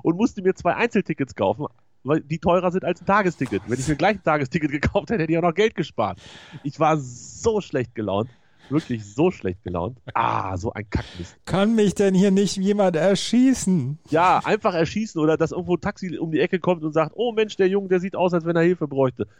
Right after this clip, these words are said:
Speaker 1: Gut, ich hätte mich in dem Zustand hätte mich auch in kein Taxi mehr setzen können. Ich war so nass. Aber ich habe gelernt, meine Winterjacke, die ich mir vor dem Winter gekauft habe,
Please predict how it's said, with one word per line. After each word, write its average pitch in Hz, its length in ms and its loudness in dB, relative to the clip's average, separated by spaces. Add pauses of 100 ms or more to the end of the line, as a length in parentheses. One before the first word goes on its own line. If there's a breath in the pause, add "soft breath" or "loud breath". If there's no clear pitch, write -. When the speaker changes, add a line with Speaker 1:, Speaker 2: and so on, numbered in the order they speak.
Speaker 1:
Gut, 123 100 -2
ich 101 80 -4
hätte - 140 -2
mich 104 180 -6
in 98 140 -18
dem 113 120 -2
Zustand 123 280 -2
hätte 110 80 0
mich 107 100 -2
auch 104 60 2
in 107 80 0
kein 110 180 -4
Taxi 110 240 -8
mehr 82 100 -8
setzen - 260 -10
können. - 160 -6 (320 soft breath)
Ich - 180 -8
war 123 160 0
so 165 680 0
nass. 120 380 -2
Aber 135 420 2 (100)
ich - 40 -10
habe 143 220 -4
gelernt, 117 400 0 (320)
meine 165 320 0
Winterjacke, 135 580 -4 (340)
die 139 100 -6
ich 139 120 -14
mir 131 180 0
vor 214 180 0
dem 202 100 0
Winter 185 200 -2
gekauft 165 380 -4
habe, 98 240 -2